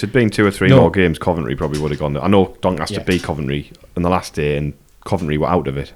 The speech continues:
Speaker 1: But I would say Coventry might have snuck in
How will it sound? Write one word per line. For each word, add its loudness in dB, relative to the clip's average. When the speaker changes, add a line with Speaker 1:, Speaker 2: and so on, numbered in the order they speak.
Speaker 1:
But -2
I 0
would 2
say -4
Coventry -4
might 0
have -8
snuck -4
in -4